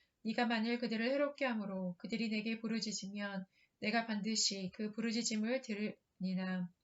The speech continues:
나의 노가 맹렬함으로 내가 칼로 너희를 죽이리니 너희의 아내는 과부가 되고 너희 자녀는 고아가 되리라.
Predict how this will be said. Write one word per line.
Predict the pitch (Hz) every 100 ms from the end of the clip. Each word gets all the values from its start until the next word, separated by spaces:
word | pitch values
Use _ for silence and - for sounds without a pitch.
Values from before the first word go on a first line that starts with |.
| _ -
나의 | 208 214 220
노가 | 226 226
맹렬함으로 | 208 202 240 233 214 196 214 220
내가 | 190 202 214
칼로 | 233 269 269 277
너희를 | 240 202 202 220 240
죽이리니 | - 226 214 190 190 196 185 - - - _
너희의 | 214 208 240 269
아내는 | 208 202 214 226
과부가 | 196 196 226 240
되고 | 226 185 214 226 214
너희 | 185 202 214
자녀는 | 220 196 208 233 247
고아가 | - 214 208 226
되리라. | 196 190 190 190